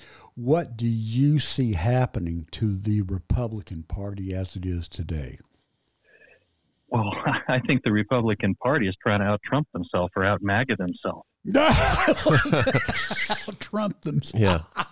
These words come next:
Speaker 3: Yeah, it's true.
Speaker 1: That's
Speaker 3: I,
Speaker 1: great.
Speaker 3: it, uh, yeah, they do seem to, um, I don't know. I, I think they know that the only one that can raise enough money is Trump.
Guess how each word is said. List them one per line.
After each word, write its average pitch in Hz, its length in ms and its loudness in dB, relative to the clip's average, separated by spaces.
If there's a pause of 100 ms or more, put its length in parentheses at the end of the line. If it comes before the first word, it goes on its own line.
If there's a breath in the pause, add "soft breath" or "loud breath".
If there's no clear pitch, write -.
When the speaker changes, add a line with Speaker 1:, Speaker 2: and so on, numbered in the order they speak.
(100)
Speaker 3:
Yeah, 170 300 4
it's 196 240 -2
true. 139 180 4
Speaker 1:
That's - 220 4
Speaker 3:
I, - 40 0
Speaker 1:
great. 151 400 -2 (100)
Speaker 3:
it, 117 160 -10 (220)
uh, 101 380 -2 (220)
yeah, 123 200 -2
they 95 120 0
do 110 160 2
seem 107 280 0
to, 98 340 -2
um, 90 240 -6 (720)
I 120 60 -4
don't 139 120 -2
know. 135 240 2
I, 107 300 2 (120)
I 113 100 2
think 156 240 2
they 127 140 6
know 117 240 8
that 104 160 4
the 104 100 6
only 101 220 6
one 98 420 0
that 87 120 -2
can 87 300 -2
raise 95 220 0
enough 85 220 -2
money 87 320 0
is 78 220 -6
Trump. 80 280 -6